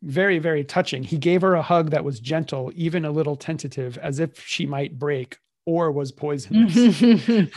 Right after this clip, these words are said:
Speaker 1: Like, so weird, so kind of interesting, 'cause he's really looking at a possible alien,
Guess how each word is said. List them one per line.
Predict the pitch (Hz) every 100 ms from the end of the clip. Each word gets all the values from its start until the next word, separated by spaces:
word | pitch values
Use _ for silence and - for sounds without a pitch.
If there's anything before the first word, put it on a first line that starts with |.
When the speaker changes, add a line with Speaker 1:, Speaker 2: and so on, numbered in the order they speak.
| -
Speaker 1:
Like, | 233
so | - 240 226 208
weird, | 202 220 185 151
so | 135 202 196 180 175
kind | - 185
of | 156 165
interesting, | 180 170 139 143 131
'cause | 165
he's | 170 160 - - - _ _
really | 143 202 320 240
looking | 185 202 190 160 143
at | 147 - _ _ _ _ -
a | 135
possible | - 170 - 170 147 139 131 127 - _ - - _ _ _ _ _ _ _ _ _
alien, | 165 180 165 127 131 120